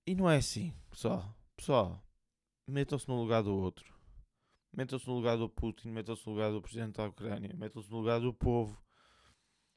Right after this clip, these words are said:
Há russos que não querem que a guerra aconteça. E nós estamos a aumentar uma coisa,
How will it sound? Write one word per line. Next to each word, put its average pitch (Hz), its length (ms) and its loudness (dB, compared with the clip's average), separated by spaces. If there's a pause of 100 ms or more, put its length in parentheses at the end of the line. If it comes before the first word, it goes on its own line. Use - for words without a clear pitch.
(240)
Há 123 120 2
russos 131 380 -6
que 127 100 -10
não 123 160 -4
querem 123 280 4
que 113 120 -4
a - 20 0
guerra 110 240 2
aconteça. 104 720 -4 (180)
E 113 120 -6
nós 123 200 -6
estamos 135 240 -6
a 127 100 2
aumentar 127 460 0
uma 120 200 -2
coisa, 110 440 -4